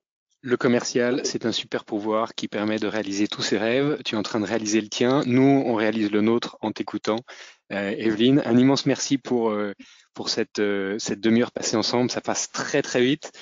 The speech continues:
Euh, si vous voulez aller plus loin, alors bien sûr, euh, tous les bouquins que tu as écrits, Evelyne,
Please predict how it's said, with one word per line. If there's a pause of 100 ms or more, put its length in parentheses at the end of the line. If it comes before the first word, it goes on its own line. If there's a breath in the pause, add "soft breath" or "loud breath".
(400 loud breath)
Euh,
si
vous
voulez
aller
plus
loin,
alors
bien
sûr,
euh, (100)
tous
les
bouquins
que
tu
as
écrits,
Evelyne,